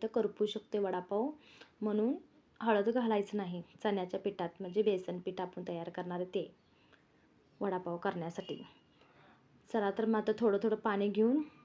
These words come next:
त्याला एकजीव करून घ्यायचं आणि हलवून घ्यायचं आणि खूप पातळ करायचं नाही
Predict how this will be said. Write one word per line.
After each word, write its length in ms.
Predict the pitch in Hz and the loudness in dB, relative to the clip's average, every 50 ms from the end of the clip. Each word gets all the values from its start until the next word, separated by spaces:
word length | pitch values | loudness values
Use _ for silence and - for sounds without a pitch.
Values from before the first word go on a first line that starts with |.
| - - - - - - | -20 -20 -20 -20 -6 -4
त्याला 180 | 208 196 208 202 | 0 2 2 4
एकजीव 420 | 190 208 208 196 180 196 214 214 | 4 4 2 2 2 2 2 4
करून 260 | 214 233 220 208 220 | 4 4 6 6 6
घ्यायचं 480 | 208 208 196 185 190 - 202 226 277 302 302 - - - - - - _ - - - - - - _ - - - - _ - - - - - - - - - - - - - - - - - - - - - - - | 4 4 2 0 0 0 2 2 2 2 0 -6 -14 -20 -20 -20 -20 _ -20 -20 -20 -20 -20 -20 _ -20 -20 -20 -20 _ -20 -20 -20 -20 -20 -20 -20 -20 -20 -20 -20 -20 -20 -20 -20 -20 -20 -20 -20 -20 -20 -12 -6
आणि 160 | 226 214 214 | -2 0 0
हलवून 420 | 226 208 226 202 196 196 202 214 220 | 2 2 4 4 4 4 4 4 4
घ्यायचं 440 | 220 208 180 180 - 196 208 262 302 - - - - - - - - - - - - - - - _ _ _ _ _ _ - | 4 2 0 0 0 0 0 0 -2 -4 -10 -18 -20 -20 -20 -20 -20 -20 -20 -20 -20 -20 -20 -20 _ _ _ _ _ _ -4
आणि 140 | - 220 220 220 | -4 -4 -2 0
खूप 240 | - 277 277 277 - - | 0 0 0 0 -2 0
पातळ 340 | 254 220 - - - 220 226 | 0 0 0 2 2 2 2
करायचं 420 | 226 254 233 220 214 214 208 233 | 4 2 2 2 2 2 2 2
नाही 240 | 226 220 240 294 | 2 2 2 0